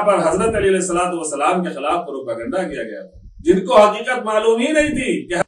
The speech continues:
حضرت علی علیہ الصلوۃ والسلام کون ہے۔ معاویہ نے حضرت علیہ الصلوۃ والسلام کے خلاف بہت زیادہ اور غلط پروپیگنڈے رائج کر رکھے تھے۔ اسی وجہ سے اگر موقع ملا ہے حضرت امام سجاد علیہ الصلوۃ والسلام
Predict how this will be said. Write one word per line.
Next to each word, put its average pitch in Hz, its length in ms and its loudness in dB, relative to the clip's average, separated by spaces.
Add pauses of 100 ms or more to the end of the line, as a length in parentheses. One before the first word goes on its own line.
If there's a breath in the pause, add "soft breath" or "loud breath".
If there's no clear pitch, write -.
حضرت 196 280 0
علی 185 100 -2
علیہ 175 160 0
الصلوۃ 170 320 -6
والسلام 156 420 -6
کون 202 300 -2
ہے۔ - 120 -10 (840)
معاویہ 127 400 -2
نے 330 80 2 (1000)
حضرت 175 240 -2
علیہ 170 180 2
الصلوۃ 170 280 -2
والسلام 160 420 -2
کے 175 80 -6
خلاف 180 360 4 (380)
بہت 262 340 6
زیادہ 294 400 8 (380)
اور 180 160 2
غلط - 300 8
پروپیگنڈے 180 680 0 (340)
رائج 156 280 4
کر 135 140 -6
رکھے 117 300 -10
تھے۔ - 120 -20 (260)
اسی 151 240 -6
وجہ 156 200 0
سے 180 200 2 (420)
اگر 156 200 0 (100)
موقع 277 360 6
ملا 294 260 4
ہے 254 120 6
حضرت 240 400 0
امام 202 180 0
سجاد 175 440 0
علیہ 160 160 -2
الصلوۃ 147 360 -4
والسلام 135 380 -8